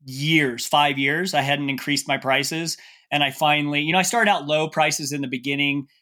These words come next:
and then I slowly, kind of slowly up them over the years, the first, like, three years. And then I kind of stayed in the same place for, like, four or five years.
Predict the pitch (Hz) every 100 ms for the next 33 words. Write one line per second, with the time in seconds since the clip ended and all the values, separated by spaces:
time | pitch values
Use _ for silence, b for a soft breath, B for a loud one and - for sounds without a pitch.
0 | - 139 147 147 135 - 151 151 147 151
1 | 143 131 - - - 151 151 156 160 160
2 | 156 151 - - 147 - 156 156 160 156
3 | 156 147 156 156 139 143 147 143 - 143
4 | 135 - 147 147 143 147 147 139 139 139
5 | 143 139 135 b b 196 190 - - 185
6 | 170 156 147 - 151 135 143 143 - 123
7 | - 131 123 123 117 123 120 120